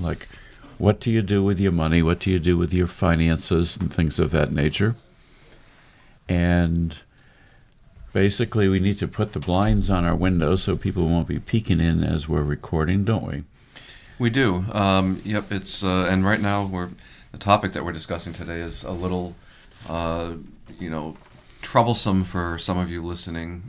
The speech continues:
Speaker 2: uh, at home right now. And the main topic for today is bank failures, and they're a lot more common than you would imagine.
Speaker 1: And alternatives to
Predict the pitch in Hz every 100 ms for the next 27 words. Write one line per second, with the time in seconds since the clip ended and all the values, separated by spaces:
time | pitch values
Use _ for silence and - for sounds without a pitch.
0 | - 82 78 90 87 85 90 85 82 82
1 | 82 85 101 85 78 - - - - 76
2 | 78 85 87 90 87 85 - 92 85 87
3 | 95 87 85 - - - - - 71 -
4 | 120 - 101 85 80 71 80 - - 82
5 | 78 80 80 - - - 85 85 82 82
6 | 90 98 92 98 92 95 92 90 90 90
7 | 92 87 92 107 78 78 - - - 95
8 | 98 101 120 135 127 90 69 - 82 78
9 | 73